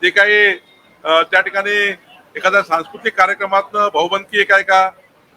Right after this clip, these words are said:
आजही माननीय राजसाहेब उद्धवजी एक आले, तर त्याचं मूळ कारण हेच आहे की राजकारणाकरता जे काही आतापर्यंत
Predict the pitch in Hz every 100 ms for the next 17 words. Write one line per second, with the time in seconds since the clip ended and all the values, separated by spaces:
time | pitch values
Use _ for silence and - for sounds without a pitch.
0 | _ - 165 190 254 269 220 214 240 247
1 | 220 214 - 226 220 208 226 226 226 226
2 | 226 220 123 _ _ _ _ _ _ _
3 | 202 - 202 254 233 233 262 277 226 240
4 | 240 262 240 233 247 247 202 - 220 214
5 | 220 220 214 226 226 226 - _ _ _
6 | _ 185 190 226 185 214 208 202 208